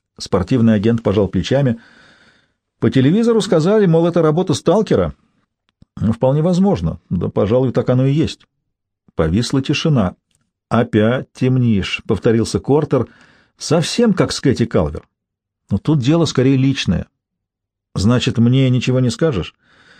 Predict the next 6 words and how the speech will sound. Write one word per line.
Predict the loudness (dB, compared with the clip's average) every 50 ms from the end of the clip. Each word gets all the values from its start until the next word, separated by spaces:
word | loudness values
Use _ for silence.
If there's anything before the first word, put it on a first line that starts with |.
| _ _ _ _ _ _ _ _ _ _
«Боюсь, | -2 0 2 2 2 0
что | 0 0 0
нет. | 2 0 0 0 0
Говорю, | 2 2 2 2 2 2
дело | 2 2 2 2 2
личное». | 2 2 0 0 -2 -2 -2 -2 -2 -2 -6